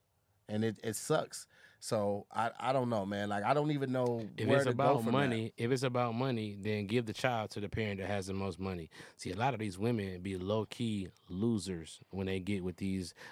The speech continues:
Speaker 2: Like, Brittany Renner is a loser. I know y'all think she look good and all that, but she's a loser style woman. I don't care. I don't give a fuck about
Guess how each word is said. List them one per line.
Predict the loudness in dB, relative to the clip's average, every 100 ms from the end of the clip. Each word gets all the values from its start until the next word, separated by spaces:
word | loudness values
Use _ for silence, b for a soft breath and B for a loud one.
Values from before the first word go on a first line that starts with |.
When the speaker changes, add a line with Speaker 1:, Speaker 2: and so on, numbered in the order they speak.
| -2
Speaker 2:
Like, | -2 0
Brittany | 0 0 0
Renner | 0 0
is | 0 -2
a |
loser. | -2 -2 -2 -8 -10
I | -2
know | 0
y'all | 2 2
think | 0 -4
she | -4 -2
look | 0 -2 0
good | 0 0
and | 0
all | 0
that, | 0 -2
but | -4
she's | -4 -4
a | -2
loser | 0 2 2 0 -2 -6 b b b b
style | -10 0 2 2 -2 -6 -4
woman. | -4 -4 -4
I | -2
don't | -2
care. | -2 -2 -2 -4 B B B -12
I | -4
don't | -2
give | 0
a |
fuck | 0 -2 0
about | 0 2 0